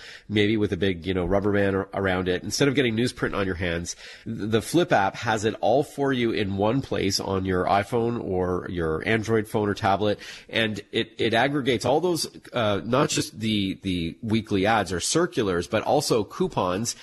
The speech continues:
and then they cross-reference them. So you can do a search by keyword like Samsung T V, to keep that example, uh, or you can search by store. You can look, uh,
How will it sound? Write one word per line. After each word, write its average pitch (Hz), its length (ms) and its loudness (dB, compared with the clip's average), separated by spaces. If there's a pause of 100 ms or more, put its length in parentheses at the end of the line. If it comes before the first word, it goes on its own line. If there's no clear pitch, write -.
(140)
and 120 120 0
then 165 100 2
they 196 100 4
cross-reference 143 840 -2
them. 69 260 -4 (280)
So 127 380 2
you 143 160 0
can 170 360 0
do 147 160 4
a 131 60 2
search 127 360 -2
by 107 200 4
keyword 92 600 -2
like 110 420 2 (380)
Samsung 90 480 -2
T 98 140 0
V, 82 220 -4
to - 200 -8
keep - 220 -8
that 87 160 2
example, 87 500 -4 (300)
uh, 104 160 2
or 165 240 2
you 156 100 2
can 127 280 -4
search - 360 -2
by 98 140 2
store. 117 600 0
You 113 140 -4
can 101 160 -4
look, 98 240 -2
uh, 90 320 0